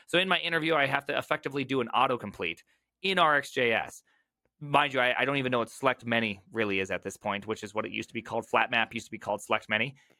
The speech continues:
or switch latest, or any of those great things you could do. So, of course, what do I do? I just start talking to him, and I start just getting, I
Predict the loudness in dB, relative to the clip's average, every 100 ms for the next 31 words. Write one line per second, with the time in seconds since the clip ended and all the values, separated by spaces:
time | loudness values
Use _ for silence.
0 | _ 0 2 2 -2 -2 -2 2 2 0
1 | 0 -2 0 0 2 2 2 -2 0 0
2 | 0 -2 -6 -4 -4 -2 0 -2 -4 _
3 | _ _ -2 4 4 2 0 0 0 2
4 | 4 2 0 0 0 -4 -4 -2 -2 0
5 | -2 -2 -10 -8 -4 -4 -4 -8 -4 -2
6 | 0 0 0 -2 -6 _ -2 -2 -2 -6
7 | -4 -2